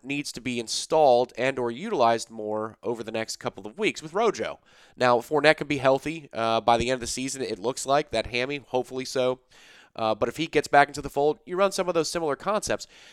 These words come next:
Just remember last year when we won those key games on the road, a lot of our offensive sets were loaded up at the line of scrimmage, a sixth offensive lineman,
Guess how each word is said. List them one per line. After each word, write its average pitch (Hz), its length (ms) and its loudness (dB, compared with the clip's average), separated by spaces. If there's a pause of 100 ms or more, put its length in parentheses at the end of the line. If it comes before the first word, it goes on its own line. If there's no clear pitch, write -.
(180)
Just - 180 -6
remember 226 460 2
last 143 480 0
year 160 240 -2
when 113 260 -8
we 175 320 -10 (100)
won 113 460 0
those 107 200 -8
key 196 220 -14
games 143 540 -2
on 127 240 -2
the 127 80 -8
road, 107 380 -4 (420)
a 113 60 -4
lot 131 240 6
of 185 80 0
our 185 160 6
offensive 160 480 2
sets - 460 0
were 117 220 -6
loaded 120 360 -2
up 143 140 2
at 127 80 -2
the 120 60 -12
line 123 200 0
of 123 60 -6
scrimmage, 120 440 -6
a 101 120 -10
sixth - 380 -4
offensive 120 540 -2
lineman, 104 380 -6